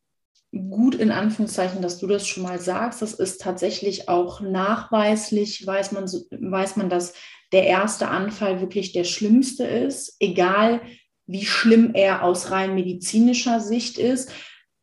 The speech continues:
Unter anderem, weil es einen häufig so völlig aus dem Nichts trifft und weil es eben etwas ist, mit dem man oder die, die meisten Familien vorher nie konfrontiert worden sind.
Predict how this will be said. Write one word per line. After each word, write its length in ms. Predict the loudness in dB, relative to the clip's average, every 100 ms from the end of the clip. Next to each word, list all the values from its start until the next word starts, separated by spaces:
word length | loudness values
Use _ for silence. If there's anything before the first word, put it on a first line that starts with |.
| _
Unter 320 | 8 8 8
anderem, 360 | 4 2 2 2
weil 160 | 2 2
es 180 | 0
einen 420 | -4 -2 0 -2 -4
häufig 640 | -8 2 4 4 2 0 -2
so 80 |
völlig 420 | -6 0 0 2 2
aus 140 | 2
dem 140 | 2
Nichts 380 | 2 0 -2 -12
trifft 420 | -2 0 0 -2
und 160 | -6 0
weil 160 | 4 4
es 120 | 4
eben 200 | 2 2
etwas 360 | -2 -4 -4
ist, 240 | -4 -4 -4
mit 200 | -4 0
dem 160 | 0
man 320 | 2 0 -2 -8 -20 _
oder 120 | 0
die, 320 | 0 -2 -4 -2
die 100 | -2
meisten 600 | 0 0 2 2 0 -4
Familien 420 | -2 0 0 -2
vorher 360 | 0 0 2 2
nie 540 | 4 8 8 8 4
konfrontiert 760 | -4 -6 -4 -6 0 2 2
worden 360 | 2 2 4 2
sind. 340 | 4 4 4